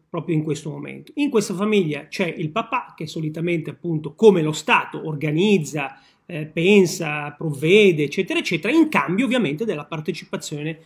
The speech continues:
degli altri componenti della famiglia, ciascuno contribuisce, eccetera, eccetera. Arriva questo momento straordinario e questa famiglia ha un papà che deve affrontare un'emergenza, appunto, per, eh, eh, dare modo a-, alla famiglia di poter proseguire, di poter mantenere,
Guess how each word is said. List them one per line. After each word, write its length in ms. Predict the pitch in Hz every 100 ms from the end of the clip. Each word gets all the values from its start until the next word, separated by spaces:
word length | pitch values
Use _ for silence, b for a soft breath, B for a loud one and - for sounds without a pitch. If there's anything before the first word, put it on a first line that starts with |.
| b _
degli 240 | 175 170
altri 340 | 135 143 147 156
componenti 540 | 156 156 160 156 156
della 160 | 151 151
famiglia, 460 | 277 175 151 180
ciascuno 500 | - 151 - 185 160
contribuisce, 800 | 151 151 233 196 165 175 190 -
eccetera, 400 | 151 151 147 147
eccetera. 400 | 135 - 151 170
Arriva 240 | 262 247 160
questo 240 | 196 226
momento 320 | 277 220 160
straordinario 720 | 165 285 311 320 156 160 214 b b
e 140 | - -
questa 240 | 190 226
famiglia 560 | 262 302 185 202 262 -
ha 260 | 135 - -
un 140 | 233
papà 580 | 254 277 226 285 311 - -
che 120 | 196
deve 200 | 190 151
affrontare 840 | 151 269 262 160 160 185 220 b b b b
un'emergenza, 880 | - 220 190 254 190 185 180 196 226 -
appunto, 800 | - 185 175 156 202 208 - -
per, 180 | 175
eh, 300 | 180 175 175 180
eh, 800 | 160 151 156 156 151 147 143 143
dare 300 | 196 160 156
modo 460 | 202 196 175 156
a-, 200 | - - -
alla 160 | 156
famiglia 340 | 156 208 160 202
di 120 | 170
poter 360 | 156 151 156 -
proseguire, 560 | 160 180 151 214 214
di 80 | 165
poter 380 | 160 156 170 170
mantenere, 840 | 170 170 175 165 180 190 185